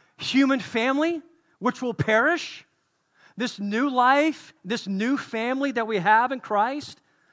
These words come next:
we are united today, today, tomorrow, and into eternity as a result of being born again by His Spirit. For what purpose? To love one another. So listen very carefully.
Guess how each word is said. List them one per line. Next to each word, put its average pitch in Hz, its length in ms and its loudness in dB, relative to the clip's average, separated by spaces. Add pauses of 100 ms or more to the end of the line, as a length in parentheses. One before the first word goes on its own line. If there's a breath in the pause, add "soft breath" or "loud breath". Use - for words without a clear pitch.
(880)
we 226 140 2
are 226 60 6
united 220 420 2
today, 214 360 -2
today, 214 520 0 (180)
tomorrow, 247 580 2 (120)
and 202 160 -6
into 220 340 -6
eternity 143 520 -8
as 180 200 -2
a 202 40 -4
result 180 500 -2 (300 soft breath)
of 160 120 -6
being 190 180 -2
born 202 380 0
again 165 320 -4
by 165 240 0
His 165 260 -4 (140)
Spirit. 139 680 -10
For 160 100 -10
what 190 220 0
purpose? 196 340 -4
To - 120 -10
love 160 280 -2
one 143 220 -10
another. 117 320 -14
So 190 120 -8
listen 202 360 -6
very 202 180 -4
carefully. 139 380 -16